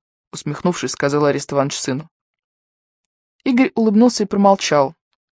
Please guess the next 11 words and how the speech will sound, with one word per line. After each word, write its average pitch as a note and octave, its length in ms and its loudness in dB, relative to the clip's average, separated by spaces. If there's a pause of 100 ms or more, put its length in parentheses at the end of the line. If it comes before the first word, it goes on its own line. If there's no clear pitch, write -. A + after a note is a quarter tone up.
(720)
Рот C4 220 4
у A#3 40 2
него G#3+ 220 6
уже G#3+ 220 4
не G#3 200 6
болел, G#3+ 380 4
только D3+ 320 -2
передние F3+ 480 2
зубы D#3 500 0 (240)
поблескивали D#3+ 580 0
сталью. C#3+ 560 -2